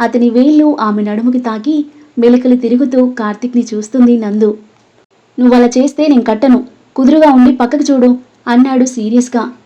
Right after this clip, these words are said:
నందు మూతి తిప్పుకుని పక్కకి చూస్తుంది. శారీ కట్టి కుచ్చులను ఆమె బొడ్లో దూపగా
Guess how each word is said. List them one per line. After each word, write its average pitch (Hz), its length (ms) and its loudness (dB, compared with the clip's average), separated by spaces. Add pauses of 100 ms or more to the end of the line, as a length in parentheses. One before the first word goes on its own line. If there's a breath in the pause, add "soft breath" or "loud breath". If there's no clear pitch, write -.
(140)
నందు 285 380 2
మూతి 226 300 0
తిప్పుకుని 240 560 0 (100)
పక్కకి 247 480 -2
చూస్తుంది. 226 460 -4 (680)
శారీ 294 360 2
కట్టి 262 460 -2
కుచ్చులను 277 580 0
ఆమె 220 220 -4
బొడ్లో 220 400 0
దూపగా 220 500 -2